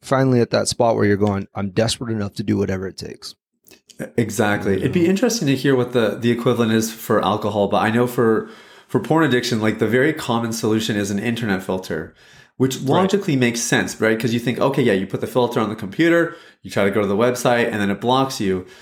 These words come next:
Speaker 2: Um, but of course, like, a-, anyone who's come to me has done the internet filter thing. And when you really want something, your brain just has this magical way of finding a way to get it.
Speaker 1: Yeah.
Speaker 2: And, um, and I think,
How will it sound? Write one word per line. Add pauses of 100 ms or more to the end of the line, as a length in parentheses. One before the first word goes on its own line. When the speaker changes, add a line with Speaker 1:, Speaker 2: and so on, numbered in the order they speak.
(220)
Speaker 2:
Um,
but
of
course,
like,
a-,
anyone
who's
come
to
me
has
done
the
internet
filter
thing. (380)
And
when
you
really
want
something,
your
brain
just
has
this
magical
way
of
finding
a
way
to
get
it. (260)
Speaker 1:
Yeah.
Speaker 2:
And,
um, (100)
and
I
think,